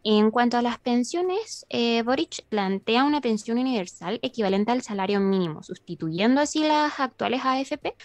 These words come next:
por una entidad pública autónoma que se encargue de invertir,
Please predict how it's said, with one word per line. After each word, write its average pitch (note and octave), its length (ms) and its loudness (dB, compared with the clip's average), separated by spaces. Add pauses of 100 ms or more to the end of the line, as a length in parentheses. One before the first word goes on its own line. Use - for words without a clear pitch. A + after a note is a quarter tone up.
(100)
por A3 180 4
una A#3+ 140 6
entidad A#3 500 4 (140)
pública A#3 460 0
autónoma G3+ 720 0
que A#3+ 100 -10
se A3+ 140 -6
encargue C#4 520 -2
de D#4 60 -2
invertir, C#4+ 720 -2